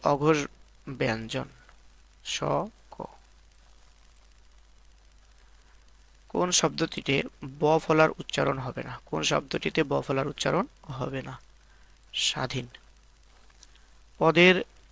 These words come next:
লগ্নক কত ধরনের? চার।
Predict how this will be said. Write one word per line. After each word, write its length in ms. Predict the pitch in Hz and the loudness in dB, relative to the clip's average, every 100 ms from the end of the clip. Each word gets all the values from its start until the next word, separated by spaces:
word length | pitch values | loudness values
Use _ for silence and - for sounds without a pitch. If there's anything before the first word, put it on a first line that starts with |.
| - | 0
লগ্নক 680 | 147 151 147 151 156 156 - - - - | 4 6 4 -2 -2 -2 -4 -14 -16 -12
কত 240 | - 147 147 | -4 -4 -4
ধরনের? 380 | 123 123 135 131 - - - - - - - - | -6 -6 -10 -14 -18 -20 -20 -20 -20 -20 -14 -4
চার। 260 | 143 123 | -4 -4